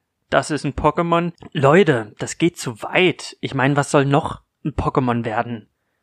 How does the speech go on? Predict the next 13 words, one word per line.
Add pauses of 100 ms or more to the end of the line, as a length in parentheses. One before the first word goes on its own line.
(280)
Wenn
ihr's
zielgruppengerecht
machen
wollt
für
die,
für
die,
für
die
erwachsenen
Pokémon-Spieler,